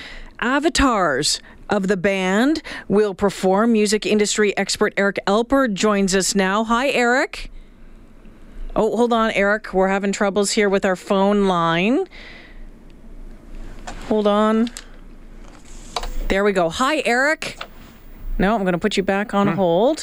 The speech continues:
Speaker 1: What's going on?
Speaker 2: I don't know. I've never seen a big blue light
Speaker 1: Yeah.
Speaker 2: before. No, d-, don't know if that's
Speaker 1: Okay,
Speaker 2: a
Speaker 1: let's try it
Speaker 2: special.
Speaker 1: again.
Speaker 2: Sure.
Speaker 1: Hi, Eric. Oh.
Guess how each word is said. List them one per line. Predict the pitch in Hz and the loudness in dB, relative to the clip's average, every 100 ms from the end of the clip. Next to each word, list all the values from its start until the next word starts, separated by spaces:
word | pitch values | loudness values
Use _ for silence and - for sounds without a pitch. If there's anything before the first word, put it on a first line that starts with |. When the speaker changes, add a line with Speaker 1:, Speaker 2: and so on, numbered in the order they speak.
| - | -6
Speaker 1:
What's | 330 - | -6 -4
going | - 349 349 | 0 0 2
on? | 392 381 339 302 | 0 0 2 2
Speaker 2:
I | 269 233 | 2 2
don't | 139 | 2
know. | 160 196 | 2 2
I've | 147 110 | 2 0
never | 123 | 0
seen | 127 147 160 | 0 0 0
a | |
big | 113 117 92 | 0 -2 2
blue | 107 139 | 2 2
light | 139 95 - | 2 0 2
Speaker 1:
Yeah. | 254 247 240 233 226 220 214 185 - - | 2 2 2 2 2 2 0 -2 -10 -10
Speaker 2:
before. | 85 | -2
No, | 90 | -2
d-, | 80 95 | 0 0
don't | 87 110 | 2 2
know | 107 | 2
if | - | 2
that's | 107 - | 0 2
Speaker 1:
Okay, | 220 | 2
Speaker 2:
a | |
Speaker 1:
let's | 240 | 2
try | - | 2
it | 262 | 2
Speaker 2:
special. | 247 190 | 2 2
Speaker 1:
again. | 196 190 165 151 - | 2 0 0 -4 -8
Speaker 2:
Sure. | - - 110 78 - - - - - - | -6 0 0 0 -4 -12 -18 -16 -14 -4
Speaker 1:
Hi, | 240 262 | 0 2
Eric. | 277 254 262 285 - - - - - - - - - | 4 4 2 -2 -8 -14 -18 -16 -16 -16 -18 -12 -4
Oh. | 294 294 285 277 262 | -2 0 2 2 2